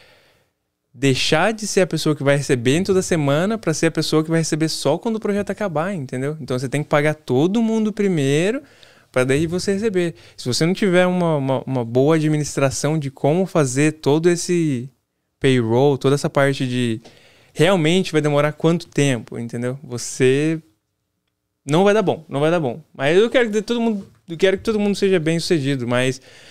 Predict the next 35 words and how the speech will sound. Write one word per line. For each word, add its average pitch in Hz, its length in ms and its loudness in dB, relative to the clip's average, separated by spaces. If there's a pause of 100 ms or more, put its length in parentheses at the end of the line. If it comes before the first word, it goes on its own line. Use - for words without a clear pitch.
(180)
é 160 120 2
muito 180 540 4
perigoso, 139 560 2
é 120 40 -2
muito 151 280 0
perigoso. 120 440 0 (340)
A 160 40 0
pessoa 160 300 4
vê 160 180 2
lá 175 140 2
quinze 196 320 -2
mil 185 180 2
dólares 156 420 0
o - 20 -18
projeto, 135 520 -8 (160)
vinte 160 320 -2
mil 156 80 -2
dólares, 147 240 0
nossa, 143 260 -2
eu - 20 -2
vou 143 100 2
pegar, 113 380 -8
eu 135 80 -2
tenho 147 160 0
que 143 60 -2
pegar 139 280 2
porque 143 140 -6
eu 139 40 0
vou 139 120 0
ficar 135 140 -6
rica 131 200 -4
a 131 40 -6
partir 131 200 -4
daquele 131 160 0
projeto. 123 380 -4